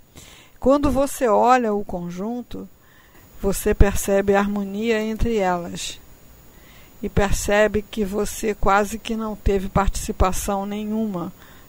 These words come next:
no acontecimento, no surgimento dessas coisas na sua vida.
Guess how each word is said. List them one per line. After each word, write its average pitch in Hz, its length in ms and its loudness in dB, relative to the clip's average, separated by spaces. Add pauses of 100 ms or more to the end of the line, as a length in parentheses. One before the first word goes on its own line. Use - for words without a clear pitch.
(100)
no 202 180 -2
acontecimento, 208 840 0
no 233 120 2
surgimento 247 1000 -2
dessas 196 440 -2
coisas 196 460 -2
na 202 140 -6
sua 214 280 -4
vida. 170 400 -6